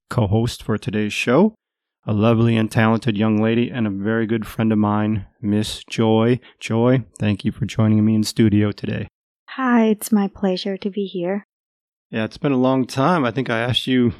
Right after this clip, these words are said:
Speaker 1: about this six months ago.
Speaker 2: Yes.
Speaker 1: I think I said, "How would you like to join me and be a co-host on my podcast?" And I think you said, "What's a podcast?"
Speaker 2: Yeah, I had no idea in that time.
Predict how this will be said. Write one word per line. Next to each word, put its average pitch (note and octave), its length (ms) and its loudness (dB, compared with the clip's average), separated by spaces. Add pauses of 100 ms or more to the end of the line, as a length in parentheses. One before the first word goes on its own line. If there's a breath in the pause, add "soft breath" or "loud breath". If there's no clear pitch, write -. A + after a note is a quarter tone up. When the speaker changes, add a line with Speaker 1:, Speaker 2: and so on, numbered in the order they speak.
(320)
Speaker 1:
about B2+ 200 -6
this A#2+ 160 -10
six - 340 -8
months C3 240 -2
ago. A#2 380 -4 (240)
Speaker 2:
Yes. G3 520 -4
Speaker 1:
I G2+ 40 -12
think A2+ 200 -6
I A#2+ 60 -6
said, A2 460 -2 (300)
"How B2+ 140 -10
would C#3 120 -4
you B2+ 100 -2
like B2 160 -2
to - 80 -18
join A#2 360 -4
me A2 320 -4 (600)
and G#2+ 80 -2
be A2 100 2
a G#2+ 40 -2
co-host A2 520 -2
on G#2+ 100 -4
my G#2 120 -6
podcast?" G#2 680 -8
And A2 80 -8
I G2+ 80 -10
think C3+ 220 -12
you A#2 60 -8
said, A#2+ 280 -10
"What's A2+ 300 -8
a B2+ 40 -8
podcast?" - 640 -6
Speaker 2:
Yeah, F#3+ 360 -6
I F#3+ 140 -4
had F#3+ 340 -6
no F#3+ 160 -10
idea F#3 340 -6
in F3+ 80 -8
that F3 200 -8
time. F#3 400 -10